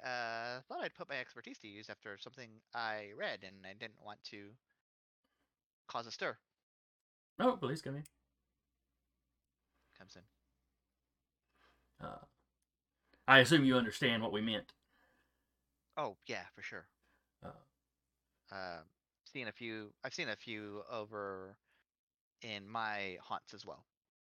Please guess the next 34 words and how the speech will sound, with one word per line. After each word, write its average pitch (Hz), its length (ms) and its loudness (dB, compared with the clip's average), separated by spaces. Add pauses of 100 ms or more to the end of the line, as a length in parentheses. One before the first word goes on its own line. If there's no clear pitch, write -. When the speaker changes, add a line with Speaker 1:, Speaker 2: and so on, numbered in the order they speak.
(800)
Speaker 2:
Oh. 202 320 4 (1800)
Speaker 1:
Yeah. 143 160 -4 (340)
Speaker 2:
Uh, 156 300 0
we 156 60 -4
better 165 180 2
come 180 160 0
on 180 120 2
in 127 120 2
then. 113 100 -4
And 120 80 -12 (760)
he 185 80 4
Speaker 1:
Yeah. 156 60 8
Speaker 2:
takes 151 120 12
you 135 60 6
back 131 140 12
to 127 60 4
the 113 60 0
bedroom 113 380 8
that - 120 0 (580)
is - 120 -6
set 110 200 4
up 95 100 4
like 101 140 0
a - 20 -10
study. 98 400 -2 (840)
Speaker 1:
Mm-hmm. 190 100 -20 (1800)
Speaker 2:
Uh, - 220 -10 (1200)
you 92 80 -4
know, - 180 -8
he 143 80 2
walks 117 240 8
to 110 60 -8
the 107 80 2
door. 98 400 2